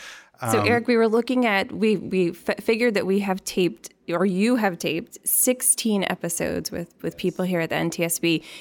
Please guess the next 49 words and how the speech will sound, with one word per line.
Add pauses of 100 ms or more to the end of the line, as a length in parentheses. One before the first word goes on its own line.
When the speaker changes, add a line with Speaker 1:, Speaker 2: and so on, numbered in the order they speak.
Speaker 1:
Do
you
have
a
favorite,
a
favorite
interview
that
you've
done?
Or (280)
we
always
joke
that
Eric
is
our
Ericopedia
with
all
of
his (100)
knowledge
and
different
things
that
we
can
come
to
him (140)
for.
So, (480)
you
know,
do
you
have
a,
a
fun
fact
or
anything
that
you've,